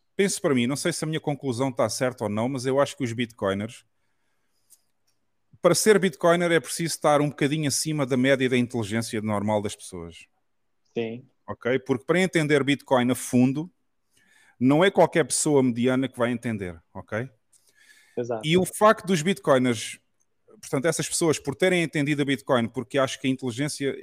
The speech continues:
Speaker 1: eu não quero ofender ninguém com esta conversa, é só uma conclusão minha que eu pensei para mim, é a primeira vez que eu estou a falar nisto. Mas eu acho que as pessoas que têm um pouquinho mais de inteligência do que a média da população e que já entenderam o Bitcoin,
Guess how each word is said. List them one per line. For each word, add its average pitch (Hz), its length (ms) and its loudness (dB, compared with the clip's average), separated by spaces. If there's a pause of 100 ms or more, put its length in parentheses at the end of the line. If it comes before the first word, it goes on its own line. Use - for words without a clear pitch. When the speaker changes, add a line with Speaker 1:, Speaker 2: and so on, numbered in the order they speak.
(180)
Speaker 1:
eu 123 160 -6
não 190 80 -6
quero 381 160 -4
ofender 123 280 0
ninguém 110 280 2
com 143 80 0
esta 131 160 -4
conversa, 113 320 -2
é - 20 -6
só - 100 -2
uma 285 120 0
conclusão 139 440 -2
minha 127 280 2
que 123 80 -6
eu 117 60 -4
pensei 127 280 -4
para 156 200 -2
mim, 120 200 4
é 120 40 4
a 117 40 2
primeira 143 300 2
vez 139 140 0
que - 60 -6
eu - 20 -6
estou 151 120 -4
a - 20 -4
falar 131 200 -4
nisto. 92 260 -8 (920)
Mas 123 180 0
eu 165 100 4
acho 180 120 2
que - 80 -4
as - 60 -6
pessoas 165 380 -2
que - 160 -18
têm 165 160 0
um 165 60 -2
pouquinho 160 400 -2
mais 151 200 0
de 151 60 -2
inteligência 127 520 -4
do 127 100 -4
que 131 120 -4
a 123 40 0
média 107 580 0 (440)
da 117 140 -8
população 110 720 -4
e 110 60 -4
que - 100 -12
já 139 140 2
entenderam 127 380 0
o 113 40 -4
Bitcoin, 123 520 -2